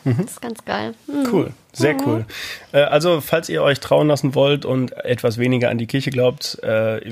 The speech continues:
Speaker 1: wir packen Isabel mal in die Shownotes, dann könnt ihr ihr einfach eine Nachricht schreiben.
Speaker 2: Mhm, sehr gerne.
Speaker 1: Sehr gut. Und, äh, Provision müssen wir noch drüber sprechen, ne? Weil wir, wenn wir jetzt bei vier Millionen Zuhörern sind,
Speaker 2: <laughs>
Speaker 1: dann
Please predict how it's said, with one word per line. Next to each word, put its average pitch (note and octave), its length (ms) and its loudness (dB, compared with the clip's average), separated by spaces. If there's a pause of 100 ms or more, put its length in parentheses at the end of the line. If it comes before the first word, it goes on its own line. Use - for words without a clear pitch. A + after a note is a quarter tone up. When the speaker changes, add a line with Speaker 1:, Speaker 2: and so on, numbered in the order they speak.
(120)
Speaker 1:
wir - 120 2
packen D#3+ 580 2
Isabel C3 360 4
mal C3+ 100 2
in B2 80 0
die A#2+ 60 -4
Shownotes, D3+ 440 0
dann A#2+ 160 2
könnt B2 160 0
ihr A#2+ 240 4 (360)
ihr - 120 -6
einfach A#2+ 220 -6
eine A#2 180 -4
Nachricht C3+ 360 0
schreiben. D3 300 2
Speaker 2:
Mhm, C4 460 2
sehr A3 160 -2
gerne. G3+ 260 -4 (200)
Speaker 1:
Sehr A2 200 -4
gut. A2 240 -8
Und, B2 340 -2
äh, B2 180 2
Provision B2+ 640 0 (100)
müssen C3 240 0
wir B2 80 2
noch A#2+ 160 -2
drüber B2 180 0
sprechen, A#2 320 -4
ne? A#2+ 200 -2 (280)
Weil B2+ 180 2
wir, B2+ 120 -2
wenn C#3 160 2
wir C#3 60 0
jetzt C3+ 100 -8
bei B2+ 100 0
vier D#3+ 180 0
Millionen C3+ 340 2
Zuhörern C#3+ 460 0
sind, C#3+ 260 0
Speaker 2:
<laughs> - 640 -10
Speaker 1:
dann C3+ 220 4